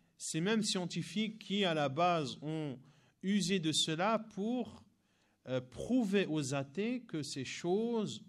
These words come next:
ont une origine rationnelle et que ces choses surnaturelles peuvent être expliquées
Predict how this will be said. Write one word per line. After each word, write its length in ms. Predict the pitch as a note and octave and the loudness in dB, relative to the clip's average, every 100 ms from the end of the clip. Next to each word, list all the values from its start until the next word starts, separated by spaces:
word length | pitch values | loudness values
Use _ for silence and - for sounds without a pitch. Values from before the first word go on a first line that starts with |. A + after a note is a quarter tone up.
| - | -12
ont 340 | D3+ F#3 G3 F#3+ | -8 -6 -8 -8
une 200 | C#3 C#3 | -8 -6
origine 600 | C#3+ C3 B2+ A#2+ F3+ E3+ | -4 -2 -2 -4 -6 -4
rationnelle 720 | G#2 C#3 C3+ - B2 A#2 A2 | -4 -4 -4 -4 -4 -4 -4
et 60 | G#2+ | -6
que 140 | A#2+ | -6
ces 200 | - B2 | -6 -8
choses 560 | - E3 E3+ C#3 G#2 - - - | -6 -4 -4 -4 -6 -10 -20 -14
surnaturelles 920 | - - C#3 C#3 C3 C#3 A#2+ E3 G#3 - | -10 -6 -4 -4 -4 -6 -2 0 0 -4
peuvent 220 | D#3 - | -8 -4
être 220 | F3 E3+ | -6 -4
expliquées 760 | C#3 - - C3 C#3+ F#3 A#3+ | -8 -8 -10 -6 -2 0 0